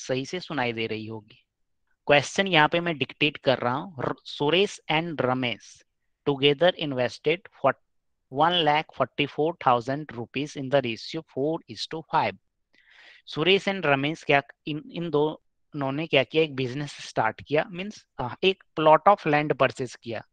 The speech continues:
ओके, कितने पैसे का, वन लाख फ़ोर्टी फ़ोर थाउजेंड का। दोनों की रेशियो क्या थी, four is to five। सुरेश ने फ़ोर, फ़ोर पार्ट दिया और रमेश ने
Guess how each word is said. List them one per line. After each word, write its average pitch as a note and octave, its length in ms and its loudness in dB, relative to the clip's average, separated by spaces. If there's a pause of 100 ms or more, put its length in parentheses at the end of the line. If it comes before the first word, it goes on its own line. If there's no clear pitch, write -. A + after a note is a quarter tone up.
ओके, G3+ 280 -12 (1300)
कितने F3 280 0
पैसे E3+ 360 4
का, G#3 140 4
वन D#3 260 4
लाख D#3+ 360 2
फ़ोर्टी C#3 300 -4
फ़ोर F3 360 -4
थाउजेंड B2 400 -2
का। A2 200 -6 (240)
दोनों C#3+ 260 -2
की D#3+ 180 -12
रेशियो C#3+ 400 -4
क्या D#3+ 180 0
थी, G#3 200 -6
four D#3 320 0
is C3 240 -6
to F#3+ 80 -4 (100)
five। A2 200 0 (840)
सुरेश E3+ 480 0
ने G3 100 -2
फ़ोर, E3 360 0 (140)
फ़ोर F3 220 -2
पार्ट D3 380 6
दिया B2+ 320 0
और E3+ 280 0
रमेश C3+ 380 -4
ने G#3+ 200 -10